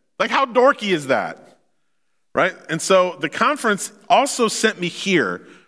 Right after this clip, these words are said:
where my family has been so warmly received, uh, in a church that we already have come to love.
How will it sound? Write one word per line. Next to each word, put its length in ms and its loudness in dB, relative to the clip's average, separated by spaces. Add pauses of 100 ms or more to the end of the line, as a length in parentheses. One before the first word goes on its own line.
where 120 2
my 140 0
family 540 0
has 160 -4
been 160 -2
so 180 2
warmly 420 0
received, 680 -2 (640)
uh, 180 -2
in 120 0
a 40 -2
church 360 0
that 100 0
we 160 0
already 460 2
have 180 -8
come 240 -10
to 100 -8
love. 460 -8